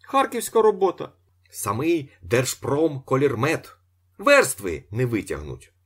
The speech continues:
Я на них дивився. Слюсар роздратовано замовк. Його чорне лице блищало на сонці, білки очей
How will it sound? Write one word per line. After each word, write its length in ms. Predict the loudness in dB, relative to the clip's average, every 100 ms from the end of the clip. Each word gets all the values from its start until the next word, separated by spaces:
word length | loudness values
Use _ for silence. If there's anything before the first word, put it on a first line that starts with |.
| -6
Я 160 | -2
на 100 | 0
них 340 | 0 -2 -6 -10
дивився. 720 | -4 -2 -2 -4 -6 -8 -10 _ _ _ _ -18
Слюсар 800 | -10 -8 -6 -8 -10 -10 -14 _ _ _ _
роздратовано 1300 | -6 -2 -2 -4 -8 -8 -2 0 0 -2 -6 -8 -12 _
замовк. 800 | -8 -4 -4 -6 -14 _ -20 _ _ _ -14
Його 260 | -10 -8 -8
чорне 500 | -4 -2 -2 -6 -12
лице 400 | -12 -12 -10 -8
блищало 720 | -8 -10 -10 -6 -4 -4 -6
на 120 | -8
сонці, 600 | -12 -12 -14 -16 -20 -20 _ -20 -10
білки 380 | -8 -8 -8
очей 600 | -8 -8 -8 -6 -6 -8